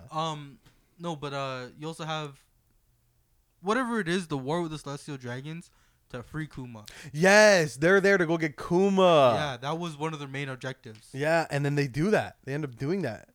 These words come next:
Speaker 1: Yeah.
Speaker 2: Which is very cool. And a-, amidst all of this, it's, like, pretty specific in the chapter. Like, amidst all of this stuff going on at Marijua, like, Kuma
Speaker 1: King
Speaker 2: being captured, you know, King Nefertari getting killed,
Speaker 1: And
Speaker 2: blah, blah,
Speaker 1: Vivi,
Speaker 2: blah.
Speaker 1: and Vivi
Speaker 2: Vivi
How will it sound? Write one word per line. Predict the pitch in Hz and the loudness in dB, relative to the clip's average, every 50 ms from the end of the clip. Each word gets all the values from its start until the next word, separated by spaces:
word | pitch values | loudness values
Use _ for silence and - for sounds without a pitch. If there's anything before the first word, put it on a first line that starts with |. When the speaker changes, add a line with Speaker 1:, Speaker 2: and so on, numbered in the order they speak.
| _ | _
Speaker 1:
Yeah. | - 131 151 165 - - _ _ _ _ - | -12 -8 -8 -8 -8 -12 _ _ _ _ -8
Speaker 2:
Which | 139 135 | -8 -8
is | 131 | 2
very | 123 165 190 190 165 | 4 6 6 6 4
cool. | - - 160 147 139 151 175 - - | 0 -2 0 2 4 4 2 2 0
And | 156 143 143 139 135 143 135 - _ _ | 0 0 2 2 0 0 -4 -8 _ _
a-, | - 160 165 - - | 2 2 2 4 4
amidst | 180 175 170 175 202 262 285 - - - - - - - | 4 4 6 6 4 4 4 2 -2 -4 -4 -6 -4 2
all | 143 147 156 175 202 202 214 | 6 6 8 8 8 8 6
of | 202 165 135 127 | 4 2 2 2
this, | 139 147 202 269 - - - - - - - - - | 4 4 4 4 2 -2 -8 -10 -12 -18 -16 0 2
it's, | 180 202 - | 2 4 6
like, | 277 294 - _ | 4 2 2 _
pretty | - 262 269 294 311 | 2 2 2 2 0
specific | - - 226 196 - - - - 190 | 0 -2 -4 -4 -4 -6 -8 -6 -6
in | - 151 | -6 -6
the | 131 117 | -6 -6
chapter. | - - 127 135 - - 117 | -4 -4 -4 -4 -4 -6 -6
Like, | 98 98 101 107 - - _ _ _ _ _ _ _ - - _ - | -4 -4 -6 -6 -8 -14 _ _ _ _ _ _ _ -20 -10 _ 4
amidst | 170 151 151 143 143 165 220 220 - - - - - | 4 4 6 6 6 6 6 4 2 -2 -6 -4 2
all | 143 147 147 151 160 160 | 6 8 8 8 8 6
of | 165 143 131 | 4 4 2
this | 139 131 - | 0 0 0
stuff | - - 127 123 135 - - | -2 0 0 0 0 0 -2
going | 139 127 127 127 120 113 | 0 0 2 2 2 0
on | 110 113 127 135 139 | 0 2 2 2 0
at | 131 113 113 | 0 -2 -2
Marijua, | 117 110 113 110 113 120 135 139 135 151 160 175 190 202 214 - - | -2 -2 0 2 2 2 0 0 -2 -2 0 2 2 2 0 0 -2
like, | 127 123 113 110 110 107 - - _ _ _ _ _ - | -2 0 2 2 0 0 -4 -12 _ _ _ _ _ -2
Kuma | - 196 196 185 185 180 180 | 2 4 4 6 6 6 4
Speaker 1:
King | 160 143 | 4 4
Speaker 2:
being | 165 165 160 | 2 2 2
captured, | - 165 156 156 151 - - 160 156 156 147 147 - - - - - - | 2 4 4 4 4 2 2 2 4 4 4 4 0 -4 -14 -20 -10 -2
you | 135 147 131 | 0 2 2
know, | 120 117 117 120 - _ _ | 4 4 2 0 -2 _ _
King | - 175 175 180 | 2 2 4 4
Nefertari | 175 170 - 175 156 - 147 147 147 151 151 143 | 4 2 2 0 -2 0 4 4 6 4 4 4
getting | 143 143 139 139 135 | 2 2 2 0 -2
killed, | - - 143 139 135 139 139 135 135 139 143 151 - - 147 | -2 0 2 2 4 6 6 6 4 4 2 -2 -8 -14 -14
Speaker 1:
And | 139 143 147 | -8 -6 0
Speaker 2:
blah, | 139 160 180 | 4 4 6
blah, | 180 175 | 6 6
Speaker 1:
Vivi, | 165 | 6
Speaker 2:
blah. | 170 160 - 151 | 4 4 2 -2
Speaker 1:
and | 143 135 | -8 -8
Vivi | 143 127 117 | -8 -6 -2
Speaker 2:
Vivi | 117 165 202 | 2 4 4